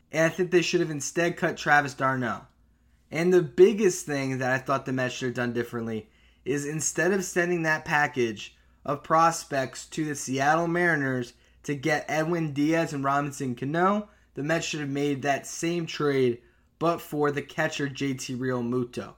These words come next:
So basically, where I left off,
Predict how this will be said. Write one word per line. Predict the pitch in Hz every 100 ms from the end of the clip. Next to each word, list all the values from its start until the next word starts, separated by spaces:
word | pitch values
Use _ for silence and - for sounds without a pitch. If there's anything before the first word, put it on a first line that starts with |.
| _ _ _
So | - 143
basically, | 131 180 208 220 214 202 202 196 196 - _
where | 127 151 185
I | 190
left | 185 180 180
off, | 156 147 147 -